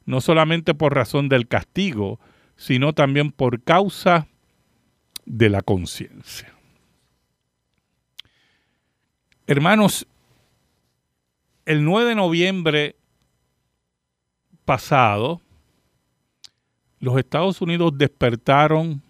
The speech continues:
con la gran sorpresa que el señor Donald Trump fue elegido presidente de los Estados Unidos.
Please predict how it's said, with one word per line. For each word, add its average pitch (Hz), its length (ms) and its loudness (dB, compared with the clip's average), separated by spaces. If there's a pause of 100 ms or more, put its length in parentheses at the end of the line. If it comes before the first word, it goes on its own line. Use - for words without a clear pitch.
(1200)
con 117 180 -2
la 101 120 -2
gran 135 320 0
sorpresa 127 920 -4 (1400)
que 135 100 0
el 117 80 2
señor 123 540 -2
Donald 143 400 2
Trump 104 440 0 (840)
fue - 240 2
elegido 127 380 4
presidente 135 880 0
de 117 80 0
los 95 160 -6
Estados 95 520 -6
Unidos. - 600 -20